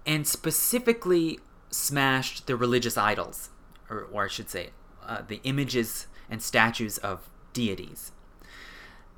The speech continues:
And it doesn't seem as if there was an invading army. Rather, it seems more that once the cities had weakened to a certain degree and the elites were put under pressure, lower status people,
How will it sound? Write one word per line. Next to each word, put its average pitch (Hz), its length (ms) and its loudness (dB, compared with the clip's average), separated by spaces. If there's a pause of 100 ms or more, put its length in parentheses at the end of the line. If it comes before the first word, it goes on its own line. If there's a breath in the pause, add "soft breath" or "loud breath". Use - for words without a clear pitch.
(100)
And 160 140 0
it 160 80 0
doesn't 226 280 6
seem 196 220 2
as 175 140 2
if 151 220 4
there 143 100 4
was 139 220 0
an 131 80 0
invading 123 580 2
army. 139 560 2 (560 loud breath)
Rather, 151 400 6
it 143 160 -2
seems 147 340 -2
more 135 600 6
that 113 440 2 (320)
once 139 500 2
the 120 180 -4
cities 135 420 -2
had 107 220 -6
weakened 143 440 -2
to 135 100 -4
a 120 40 -2
certain 117 300 -2
degree 107 560 -4
and 107 120 -8
the 113 100 -4
elites 120 500 0
were 120 80 0
put 143 320 0
under 117 240 2
pressure, 98 580 0 (720 loud breath)
lower 143 300 8
status 127 400 2
people, 104 560 -4